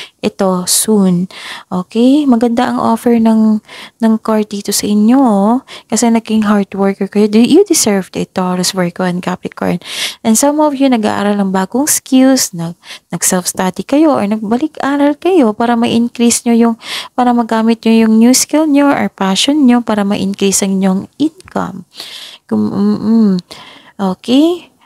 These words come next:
Oh, may sabi din dito na yung, kung ano yung pinapractice mo or nag-study kayo, it will lead you to abundance po. Trust that you can do anything. Set lang kayo ng good intention para ma-achieve mo itong success na ito.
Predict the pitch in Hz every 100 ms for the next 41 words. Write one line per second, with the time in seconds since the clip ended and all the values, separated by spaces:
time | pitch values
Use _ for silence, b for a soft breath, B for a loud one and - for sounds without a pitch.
0 | _ 269 302 240 185 _ - 254 262 262
1 | 254 254 254 247 233 254 240 226 226 254
2 | 247 - 262 285 285 277 262 247 240 -
3 | 214 - 226 - 220 214 202 196 - -
4 | 196 196 196 - 190 180 214 247 254 262
5 | 247 247 247 233 202 202 196 196 196 196
6 | - - 185 - B B B _ - 254
7 | 262 254 - 233 - - 220 208 214 214
8 | 202 202 - 214 202 190 180 B B B
9 | - 247 247 277 294 294 285 285 269 254
10 | 233 233 240 240 240 240 - 254 254 B
11 | B B 226 220 214 208 - 226 214 220
12 | 214 208 202 196 - - 190 - 196 185
13 | 190 - 190